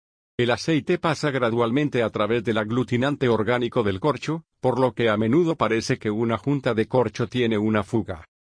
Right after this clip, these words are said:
Los problemas con las juntas de corcho llevaron a la industria de las juntas a desarrollar juntas de tapa de corcho utilizando caucho sintético como aglutinante para el corcho. Este tipo de junta se llama junta de corcho y caucho.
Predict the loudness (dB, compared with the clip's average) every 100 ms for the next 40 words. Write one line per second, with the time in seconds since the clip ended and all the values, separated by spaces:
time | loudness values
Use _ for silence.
0 | _ _ _ -2 -2 0 -2 0 -2 -4
1 | -2 0 0 0 -2 0 0 -2 0 0
2 | 0 0 0 2 2 0 0 0 0 0
3 | -2 -4 -4 -2 -2 0 -2 0 0 0
4 | 0 0 -2 -2 -2 -2 0 0 -2 -2
5 | -2 0 -2 -2 -2 -2 0 -2 -2 -2
6 | -2 0 0 0 -2 -2 -2 0 0 0
7 | 0 0 -2 -2 -2 0 -2 -2 -4 -2
8 | 0 0 0 0 -2 0 0 0 0 -2
9 | 0 0 -2 -2 0 0 0 -14 -20 _
10 | _ _ -2 0 -2 0 0 0 0 0
11 | 0 0 -2 0 0 0 0 -2 -2 0
12 | 0 2 0 0 -2 -2 0 -2 -2 -8